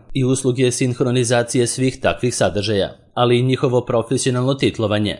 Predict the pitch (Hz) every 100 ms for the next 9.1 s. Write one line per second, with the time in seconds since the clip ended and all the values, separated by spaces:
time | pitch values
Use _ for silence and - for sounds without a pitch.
0 | - _ - 92 117 117 - 131 156 131
1 | - 156 156 101 120 92 76 98 90 69
2 | - _ 117 113 117 117 110 104 107 104
3 | 107 107 107 104 - 110 110 104 107 92
4 | - - 127 - 131 131 127 123 - 110
5 | - 120 - 139 95 85 104 87 - 107
6 | - - - 110 107 113 123 127 123 113
7 | 113 123 127 98 - 139 110 85 87 -
8 | 110 110 110 117 104 107 - 104 107 104
9 | 90